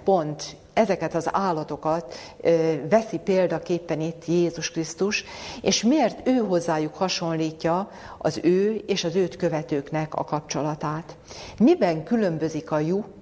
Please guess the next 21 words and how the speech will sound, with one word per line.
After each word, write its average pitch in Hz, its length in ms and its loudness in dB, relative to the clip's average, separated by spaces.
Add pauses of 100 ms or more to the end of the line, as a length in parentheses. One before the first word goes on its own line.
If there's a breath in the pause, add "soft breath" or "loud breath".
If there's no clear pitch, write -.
(180)
az 151 140 2
egyéb 156 360 2
házi 175 400 0
állatokhoz 143 680 -4
képest? 147 640 -4 (800 loud breath)
Például 190 460 6
abban, 170 560 0
hogy 175 180 2
a 165 60 4
juh 208 320 0 (220)
a 165 120 4
leggyámoltalanabb 143 1400 -2
állat. 156 580 -4 (1200 loud breath)
A 196 140 8
juh, 226 300 2 (160)
hogyha 185 720 0
magára 185 500 2
hagyják 165 480 0
egy 151 120 0
bizonyos 156 520 -2
ideig, 156 600 0